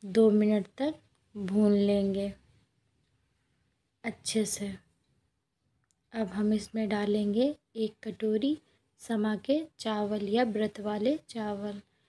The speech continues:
एक कटोरी भुनी मूंगफली। इन सभी को हम दो मिनट के लिए अच्छे से भून लेंगे। अब हम इसमें डालेंगे कटा हुआ हरा धनिया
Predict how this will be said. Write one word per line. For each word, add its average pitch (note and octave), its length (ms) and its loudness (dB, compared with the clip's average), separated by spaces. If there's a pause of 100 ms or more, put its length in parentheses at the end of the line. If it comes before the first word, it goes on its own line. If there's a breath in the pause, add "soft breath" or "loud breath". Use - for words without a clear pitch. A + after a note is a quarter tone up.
(320)
एक A3+ 280 -2
कटोरी A3 520 2 (520)
भुनी A3 300 2
मूंगफली। G#3 800 0 (760)
इन A3 160 0
सभी G#3 380 2
को G#3 200 -6
हम C4 240 0
दो A3 180 2
मिनट G#3 280 0
के - 180 -14
लिए A3 200 0
अच्छे A3 320 -6
से D#4+ 180 -2
भून G#3 420 -6
लेंगे। G3 500 -6 (540)
अब G#3+ 140 -6
हम G#3+ 180 2
इसमें G#3 320 -4
डालेंगे G#3 460 0
कटा G#3 380 -8
हुआ G3+ 260 -2
हरा G#3+ 340 -8
धनिया F#3+ 540 -4